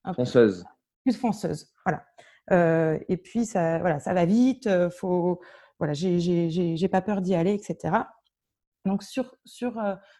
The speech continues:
Speaker 1: sur le caractère, c'est, 'fin, c'est vrai, et, et les tempéraments, c'est super important parce que du coup, on a, on a vraiment, on est vraiment différentes et c'est, euh, et c'est top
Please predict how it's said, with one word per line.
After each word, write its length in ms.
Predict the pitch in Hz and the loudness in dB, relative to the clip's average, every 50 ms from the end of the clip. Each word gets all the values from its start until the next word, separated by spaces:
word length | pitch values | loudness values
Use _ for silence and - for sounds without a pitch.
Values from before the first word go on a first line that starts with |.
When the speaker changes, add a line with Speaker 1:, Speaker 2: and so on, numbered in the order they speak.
| _ | _
Speaker 1:
sur 160 | _ - 262 | _ -8 -6
le 60 | 247 240 | -6 -4
caractère, 600 | 247 240 208 202 202 202 - - 240 233 247 240 | -4 -4 -2 -2 -2 -4 -4 -6 -6 -6 -6 -6
c'est, 320 | - - 185 175 175 175 170 170 175 - _ | -8 -8 -6 -4 -4 -6 -6 -8 -12 -16 _
'fin, 100 | - 175 165 | -8 -8 -6
c'est 140 | - 190 | -4 -4
vrai, 280 | 170 190 208 233 233 - | -4 -2 -2 -2 -4 -4
et, 240 | - - 185 170 170 - | -2 0 0 0 -2 -4
et 60 | - 185 | -2 -2
les 120 | 185 180 | -2 -2
tempéraments, 640 | - 196 185 185 196 185 165 180 180 196 220 254 247 - - - - _ _ | -2 -4 -4 -4 -4 -4 -2 0 0 0 0 0 -2 -8 -16 -20 -20 _ _
c'est 160 | - - 208 | -6 -6 -4
super 380 | 185 - - 247 240 240 226 208 | -4 -2 -4 -2 -2 0 0 0
important 480 | 208 202 - 202 - - - 262 269 | 0 0 -2 -6 -4 -4 -4 -4 -2
parce 180 | 247 196 185 - | -4 -6 -8 -4
que 80 | - | -6
du 160 | 214 180 190 202 | -4 -2 -2 -4
coup, 340 | 208 - - 277 285 277 277 - _ _ _ _ _ _ _ _ _ _ _ _ _ _ | -4 0 0 0 0 0 -4 -14 _ _ _ _ _ _ _ _ _ _ _ _ _ _
on 160 | - 208 208 214 | 2 2 4 4
a, 260 | 208 208 196 202 - | 4 2 0 0 0
on 100 | - 208 | 0 0
a 100 | 202 208 | 0 2
vraiment, 360 | 190 208 190 233 226 226 240 | 0 0 0 0 0 0 2
on 100 | 240 247 | 2 2
est 100 | 220 196 | 2 2
vraiment 560 | 175 185 190 190 190 190 202 233 240 240 240 240 | 2 0 0 0 0 -2 0 2 4 4 4 4
différentes 640 | 233 208 196 - - 190 185 175 208 240 - - - _ _ - _ _ _ _ | 2 0 -2 -4 -6 -4 -2 -2 -4 -4 -6 -10 -18 _ _ -20 _ _ _ _
et 100 | - 202 | -2 -2
c'est, 320 | 170 - - 196 185 180 175 | -2 -2 -2 0 0 0 0
euh, 220 | 165 165 165 160 - | 0 -2 -4 -4 -4
et 80 | - 190 | -4 -4
c'est 140 | - 208 180 | -4 -6 -4
top 180 | - 269 262 | -2 -4 -4